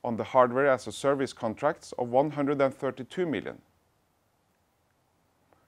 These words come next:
At the end of this quarter, the cash position was one hundred and fifty-four million, and the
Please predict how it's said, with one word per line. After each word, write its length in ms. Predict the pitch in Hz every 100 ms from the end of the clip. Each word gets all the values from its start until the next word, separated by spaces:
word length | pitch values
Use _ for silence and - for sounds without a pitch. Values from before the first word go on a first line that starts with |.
| _ _ _ _ _ _ _ _ _
At 140 | 123
the 100 | 139
end 140 | 151 196
of 100 | 151
this 160 | 151
quarter, 540 | - - 139 156 175 226 _ -
the 80 |
cash 380 | 117 - 156 -
position 600 | - 127 135 113 160 185
was 220 | 123 113 -
one 200 | 120 131
hundred 260 | 123 120
and 160 | 110 101
fifty-four 600 | 120 - 104 - 151 180
million, 420 | 151 123 131 180 _ _ _ _ _ _
and 160 | 110
the 100 | 107